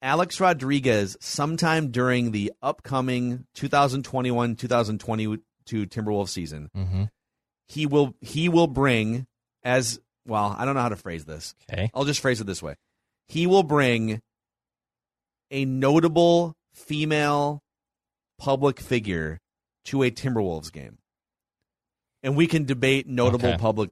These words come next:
Speaker 1: figure,
Speaker 2: Okay.
Speaker 1: all right?
Speaker 2: Yeah.
Speaker 1: We, if we have to have that debate, we can. But he will bring a notable, so he just broke up with, well,
Speaker 2: Well,
Speaker 1: J-Lo just broke up with
Speaker 2: yeah,
Speaker 1: him
Speaker 2: make sure we
Speaker 1: a
Speaker 2: get
Speaker 1: few
Speaker 2: the,
Speaker 1: months back.
Speaker 2: those ones right.
Speaker 1: I think he was, he was accused of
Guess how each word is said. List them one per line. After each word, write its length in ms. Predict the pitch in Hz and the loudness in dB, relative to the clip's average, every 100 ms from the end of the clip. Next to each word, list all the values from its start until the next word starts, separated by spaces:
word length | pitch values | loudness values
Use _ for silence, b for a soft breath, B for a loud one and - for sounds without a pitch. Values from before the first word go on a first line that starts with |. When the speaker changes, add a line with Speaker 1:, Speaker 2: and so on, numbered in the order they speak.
| _ | _
Speaker 1:
figure, 280 | - 101 98 | -8 -4 -2
Speaker 2:
Okay. 140 | 107 85 | -2 -2
Speaker 1:
all 80 | |
right? 240 | 82 85 - - | -2 -6 -8 -6
Speaker 2:
Yeah. 180 | 90 85 | -4 -2
Speaker 1:
We, 140 | 107 | -4
if 180 | 113 107 | -4 0
we 100 | 120 | 2
have 120 | 123 | 2
to 80 | 127 | 2
have 140 | 123 | 2
that 140 | 120 113 | 2 0
debate, 300 | 107 107 87 | 0 -2 -2
we 100 | 90 | -6
can. 240 | 85 67 - _ _ _ - | -10 -16 -18 _ _ _ -8
But 80 | 117 | -4
he 140 | 143 | 0
will 120 | 156 | 2
bring 200 | 147 160 | 2 2
a 100 | 147 | 0
notable, 640 | 131 131 147 151 151 156 131 | 0 2 2 2 4 2 2
so 140 | - | 0
he 120 | 131 135 | 0 0
just 220 | 135 - | -2 0
broke 180 | 165 175 | 0 2
up 100 | 151 | 0
with, 240 | 139 113 | -2 -4
well, 300 | 117 95 92 _ _ _ _ _ | -2 -2 -2 _ _ _ _ _
Speaker 2:
Well, 160 | 95 104 | -2 2
Speaker 1:
J-Lo 280 | 156 165 151 | 4 6 4
just 200 | 135 - | 0 0
broke 200 | 151 147 | 2 2
up 100 | 123 | 2
with 120 | 127 | 2
Speaker 2:
yeah, 180 | 92 87 | 2 0
Speaker 1:
him 160 | 98 104 | -2 -4
Speaker 2:
make 200 | 101 101 | -2 -2
sure 120 | 110 | -2
we 80 | 101 | 0
Speaker 1:
a 40 | |
Speaker 2:
get 80 | 104 | 0
Speaker 1:
few 100 | 147 | 0
Speaker 2:
the, 40 | - | 0
Speaker 1:
months 220 | 127 - | 0 -2
back. 380 | 101 90 90 - | -2 -2 -4 -10
Speaker 2:
those 160 | - - | -12 -12
ones 100 | - - | -16 -20
right. 100 | - _ _ _ _ _ _ | -20 _ _ _ _ _ _
Speaker 1:
I 60 | 98 | -12
think 160 | 104 110 | -8 -4
he 120 | 123 | -2
was, 360 | 110 95 82 - _ | 0 -2 -4 -12 _
he 140 | 107 147 | -4 0
was 140 | 135 | 0
accused 420 | 120 - 127 107 | -2 -2 -2 -2
of 300 | 104 90 127 | -4 -6 -10